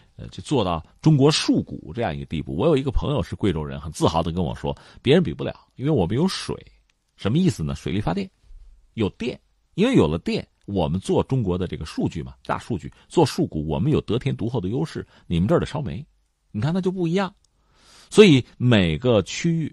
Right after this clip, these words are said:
在寻找自己经济增长、社会发展的这个模式的时候，依托什么样的产业、行业，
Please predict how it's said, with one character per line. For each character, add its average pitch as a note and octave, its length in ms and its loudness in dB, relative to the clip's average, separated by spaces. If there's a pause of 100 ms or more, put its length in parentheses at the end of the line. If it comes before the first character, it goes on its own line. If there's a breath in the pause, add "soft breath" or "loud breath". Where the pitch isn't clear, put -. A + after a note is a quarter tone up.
(120)
在 A#2+ 180 -2
寻 C#3 240 -2
找 F2+ 160 2
自 A2+ 200 -4
己 E2+ 160 -4
经 C3 260 -2
济 G2 100 -2
增 A2+ 260 -4
长、 C2 160 -6
社 - 180 -6
会 F2+ 120 -2
发 A2+ 180 -2
展 C2+ 200 -6
的 B1+ 80 -8
这 C#2+ 80 -6
个 D2 60 -6
模 D#2 260 -2
式 - 180 -8
的 - 80 -10
时 - 160 -16
候， - 220 -12 (180 loud breath)
依 D3+ 160 0
托 C#3 180 -4
什 - 160 -6
么 D2+ 100 -4
样 G#2 140 -2
的 D#2+ 100 -4
产 A1 300 -12
业、 F2+ 220 -4
行 C2 320 -8
业， G#2+ 260 -2